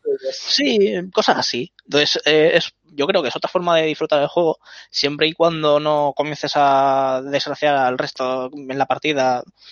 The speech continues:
Speaker 2: Eh, hay veces que puedes fidear o lo que sea, cuando, cuando juegas un pick así random. Pero si no, pues está bien. Y sobre todo con colegas, porque meter-, meterte solo a un juego que a la mitad de las veces sales cabreado porque has perdido de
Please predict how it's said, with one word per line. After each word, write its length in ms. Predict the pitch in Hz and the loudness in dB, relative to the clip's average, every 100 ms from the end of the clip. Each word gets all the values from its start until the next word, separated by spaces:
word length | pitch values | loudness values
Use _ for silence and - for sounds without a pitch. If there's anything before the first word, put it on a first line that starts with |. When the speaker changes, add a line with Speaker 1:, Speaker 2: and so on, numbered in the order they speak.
| - | -6
Speaker 2:
Eh, 140 | 113 113 | -6 -4
hay 200 | - 117 | -2 -2
veces 240 | 123 123 151 | -2 -4 -4
que 100 | 127 | -2
puedes 200 | 131 123 | -4 -4
fidear 280 | - 117 135 | -4 -2 -2
o 40 | |
lo 80 | 117 | -2
que 80 | 110 | -6
sea, 160 | 104 - _ _ - 160 | -8 -12 _ _ -6 -2
cuando, 600 | 143 139 139 131 131 - - | 0 2 4 6 6 2 0
cuando 180 | 143 | -2
juegas 240 | 127 147 - | 2 2 2
un 100 | 147 | -2
pick 140 | 143 | -2
así 220 | 123 151 | -2 -2
random. 320 | 143 120 117 - - - _ _ - | -2 -4 -10 -18 -20 -20 _ _ -8
Pero 180 | 117 120 | -4 -2
si 120 | 117 | 0
no, 160 | 147 170 | 0 0
pues 160 | 120 113 | -2 -4
está 180 | - | -2
bien. 220 | 123 101 - - - - _ _ - - | -2 -4 -12 -20 -20 -20 _ _ -14 -4
Y 160 | 147 147 | 0 4
sobre 160 | 175 | 4
todo 160 | 190 214 | 4 4
con 140 | 208 | 2
colegas, 500 | - 127 127 113 - - 143 | 2 0 0 -2 -8 -10 -4
porque 180 | 139 143 | -2 0
meter-, 240 | 151 190 180 156 - | 0 -2 -4 -10 -10
meterte 320 | 185 165 214 202 | -4 0 0 0
solo 240 | 180 165 | 2 4
a 20 | 156 | 4
un 100 | 143 | 6
juego 260 | 151 143 | 4 4
que 180 | 135 123 | 2 0
a 280 | 127 131 123 131 _ | 2 0 0 -6 _
la 100 | 127 131 | -8 -2
mitad 180 | 139 | 2
de 20 | 156 | 2
las 80 | |
veces 180 | 139 147 | 2 -2
sales 200 | 143 131 | -4 -2
cabreado 360 | 135 120 131 131 | -2 0 2 2
porque 280 | 131 - 120 | 0 -2 -6
has 100 | - | -4
perdido 380 | 120 135 131 | -4 -4 -4
de 120 | 123 | -4